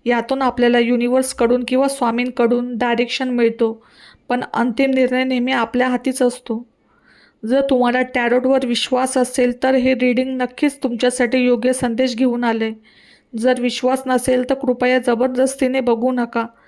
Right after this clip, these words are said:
कारण प्रत्येक गोष्ट विश्वासावरच चालते.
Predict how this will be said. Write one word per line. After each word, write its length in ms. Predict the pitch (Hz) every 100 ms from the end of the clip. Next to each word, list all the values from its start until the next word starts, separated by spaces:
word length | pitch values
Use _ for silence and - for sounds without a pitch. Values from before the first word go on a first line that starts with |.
| - - _ -
कारण 320 | 254 247 240 240 _ _ -
प्रत्येक 400 | 240 240 285 277
गोष्ट 280 | 254 247 -
विश्वासावरच 1000 | 262 240 - 254 254 254 254 269 277 -
चालते. 500 | 233 220 220 220